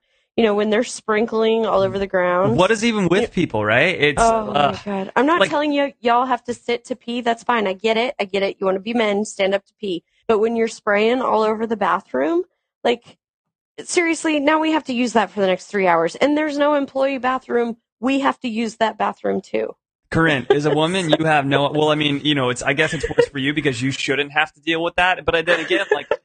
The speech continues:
Speaker 2: a normal peeing human being like me should not have to deal with that. Like, it's so
Speaker 1: <laughs> No.
Speaker 2: bizarre as a man to go into men's restrooms and one hundred percent of the time,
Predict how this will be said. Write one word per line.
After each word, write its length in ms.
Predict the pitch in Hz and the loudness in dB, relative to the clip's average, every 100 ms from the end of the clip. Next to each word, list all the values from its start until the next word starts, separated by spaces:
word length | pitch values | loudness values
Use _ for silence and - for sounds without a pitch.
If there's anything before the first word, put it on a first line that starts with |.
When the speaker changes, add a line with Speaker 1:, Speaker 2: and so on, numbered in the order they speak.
| - | -2
Speaker 2:
a 120 | 170 | 0
normal 640 | 160 151 156 175 175 165 - | 0 0 2 2 0 -4 -4
peeing 400 | - 190 175 160 151 | -4 -2 -2 -2 -2
human 360 | 165 160 151 147 | 0 0 -2 0
being 340 | 165 165 147 | 0 0 0
like 240 | 139 139 165 | 0 -2 -2
me 200 | 180 143 | 0 0
should 200 | 143 127 | -2 0
not 220 | 127 127 | 0 0
have 160 | 127 | -4
to 80 | 131 | -4
deal 200 | 127 123 | -2 -2
with 100 | 117 | 0
that. 160 | 123 120 | -2 0
Like, 120 | 135 - - _ _ | -2 -2 -6 _ _
it's 180 | 480 - | 0 0
so 240 | - - | 0 0
Speaker 1:
<laughs> 40 | 403 | 4
No. 20 | |
Speaker 2:
bizarre 500 | 427 466 196 180 165 | 4 4 4 0 2
as 180 | 147 151 | 0 0
a 40 | |
man 380 | 147 151 151 123 | -2 -2 -2 -4
to 120 | 135 143 | -6 -2
go 300 | 139 156 160 | 0 0 -2
into 360 | 160 160 170 | -4 -6 -4
men's 360 | 127 120 139 120 | -2 -2 -2 -2
restrooms 560 | 123 170 - 160 170 - | -2 -2 -4 -6 -6 -2
and 200 | 143 131 | -2 0
one 200 | 147 151 | -2 -2
hundred 560 | - - 147 147 165 | -6 -4 -4 -2 -6
percent 320 | 165 156 147 143 | -6 -8 -6 -6
of 60 | |
the 80 | 135 | -8
time, 400 | - 127 131 | -6 -2 -2